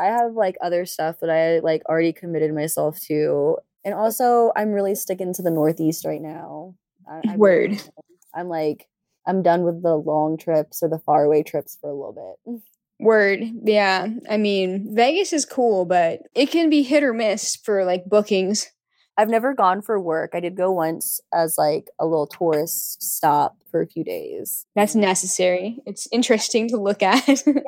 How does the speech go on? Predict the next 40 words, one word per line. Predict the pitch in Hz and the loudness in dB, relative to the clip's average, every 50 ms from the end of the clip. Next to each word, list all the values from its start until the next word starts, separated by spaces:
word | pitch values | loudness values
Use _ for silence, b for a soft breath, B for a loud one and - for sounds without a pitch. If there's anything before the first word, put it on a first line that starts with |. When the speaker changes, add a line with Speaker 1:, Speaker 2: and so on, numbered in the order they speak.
| 262 254 | -2 -2
Speaker 1:
I | 262 269 | -2 -4
didn't | 320 370 427 392 320 | -4 -8 -8 -6 -4
go, | 269 285 302 | -4 -4 -4
like, | 294 247 226 - | -4 -6 -6 -6
to | - 233 | -4 -4
any | 214 214 226 240 | -2 0 -2 0
of | 240 | -2
the | 269 262 | -2 -4
casinos. | 277 247 - - 208 196 180 175 170 175 180 - | -4 -6 -4 -4 -2 -2 0 2 2 0 0 0
I | - 196 | 0 0
didn't | 202 214 | 0 2
have | 226 196 | 0 0
a | 202 | -2
single | - - - 202 202 196 202 | -2 -2 -2 0 0 0 0
drink, | 190 175 165 156 156 156 170 190 - _ | 0 0 -2 -2 -2 -6 -8 -12 -10 _
but | 190 185 170 160 156 156 - - | -2 0 2 2 2 0 -2 -2
I | 185 185 | -4 -4
did, | 185 214 208 | -4 0 2
like, | 240 240 233 | 2 2 4
go | 220 190 185 | 2 2 0
do, | 180 - 180 175 | 0 0 2 2
like, | 165 170 - | 2 2 0
a | 170 | -2
bunch | - 165 175 - | -4 -4 -4 -2
of | 170 | -4
other, | 151 151 156 156 151 | -2 0 2 2 2
like, | 156 156 151 143 - _ - | 2 2 0 -2 -4 _ -16
interesting | 160 156 - 160 - - 156 160 160 | -14 -12 -12 -12 -10 -8 -10 -10 -10
things. | - 156 156 156 156 160 | -10 -8 -6 -4 -4 -2
And | 165 165 | -2 0
I | 175 | 0
had | 175 185 | 2 2
my | 180 175 | 2 2
dogs | 165 147 143 147 147 - - | 2 2 2 2 2 0 -2
with | - - - | -6 -4 -2
me, | 156 151 151 156 156 156 | -2 -2 -2 -2 -2 -4
so | - - - - 90 80 90 196 196 - _ _ _ _ _ - | -4 -4 -4 -2 -2 -2 -4 -6 -8 -12 _ _ _ _ _ -14
it | |
was | 196 185 - | -12 -12 -12
fun. | - - - - 302 277 | -14 -18 -18 -18 -20 -20